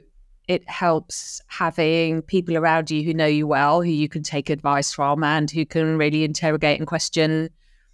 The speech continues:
your decision making. I use the word lucky a lot, really, and I do feel lucky that I've had the opportunity to go for jobs and to see parts of the world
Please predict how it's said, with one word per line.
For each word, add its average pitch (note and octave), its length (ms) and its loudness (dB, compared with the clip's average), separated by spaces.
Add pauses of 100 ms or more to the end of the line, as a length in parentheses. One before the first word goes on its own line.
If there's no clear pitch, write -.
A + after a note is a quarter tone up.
(260)
your E3 240 2
decision E3+ 500 0
making. C#3 720 -2 (580)
I D3+ 180 0
use F3 340 2
the E3+ 80 -2
word D3+ 220 2
lucky D#3+ 640 -2 (440)
a D#3 60 0
lot, D3 280 2
really, C#3 300 0
and D#3+ 100 0
I D3+ 100 2
do D3 180 -2
feel D3 180 -2
lucky D3+ 380 0
that C3 140 0
I've C#3 80 -4
had D3 160 -2
the D3 80 2
opportunity D3 640 -2
to - 100 -6
go D3 300 0
for C#3 500 -4 (1000)
jobs D3+ 540 2
and D3 560 -2 (320)
to - 100 -6
see D3+ 440 0 (540)
parts - 380 0
of D3 80 -8
the D3+ 100 2
world D3+ 540 2